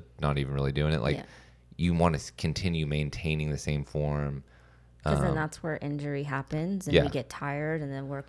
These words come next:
Speaker 2: we're compensating with other parts of our body that shouldn't be part of that lift, or maybe it's, like, overcompensating. So that's when backs start hurting and shoulders start hurting and upper body. It's just because you're compensating at that point. You're not really,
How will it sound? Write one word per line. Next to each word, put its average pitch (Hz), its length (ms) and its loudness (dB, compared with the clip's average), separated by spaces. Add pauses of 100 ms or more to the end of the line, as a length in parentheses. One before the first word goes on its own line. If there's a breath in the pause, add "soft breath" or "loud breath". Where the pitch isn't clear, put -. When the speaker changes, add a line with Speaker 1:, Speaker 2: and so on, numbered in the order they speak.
Speaker 2:
we're 139 160 -4
compensating 143 600 -4
with 139 160 -2
other 139 360 -2
parts - 320 -6
of 147 60 -6
our 139 100 -2
body 170 360 -2
that 147 200 -4
shouldn't 143 360 -6
be 135 180 -6
part 135 220 -2
of 135 60 -6
that - 200 -6
lift, 220 300 -2
or 147 80 -2
maybe 143 320 -4
it's, - 180 -8
like, 139 180 -2
overcompensating. 202 960 -2 (580 loud breath)
So 165 140 -2
that's 156 260 0
when 139 320 -6 (280)
backs 160 320 -6
start - 220 -4
hurting - 380 -4
and - 180 -12
shoulders 175 420 2
start - 180 -6
hurting 131 460 -8
and - 120 -12
upper 151 220 -2
body. 113 220 0
It's 143 120 -4
just - 200 -4
because 151 320 -2
you're 147 80 -2
compensating 143 600 -2
at 127 120 -6
that - 140 -6
point. 117 320 -6
You're 135 100 -4
not 139 140 -4
really, 139 440 -2